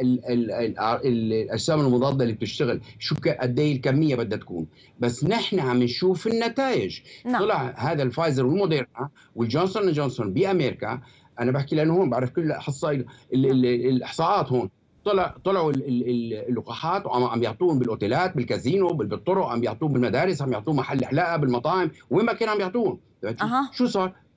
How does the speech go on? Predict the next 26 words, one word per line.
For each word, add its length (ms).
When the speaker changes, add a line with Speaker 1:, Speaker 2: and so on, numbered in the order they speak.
Speaker 1:
خمسة 380
وتسعين 380
تسعين 240
بالمية 240
من 60
الوفيات 480
نزلت، 340
تسعة 220
وتسعين 220
بالمية 200
من 60
الناس 280
اللي 120
صار 160
معهم 180
كورونا 240
نزلوا، 300
ما 100
بقى 80
في 100
عنا 140
كورونا 320
ما. 180
يعني 140
معنى 140
الحكي. 400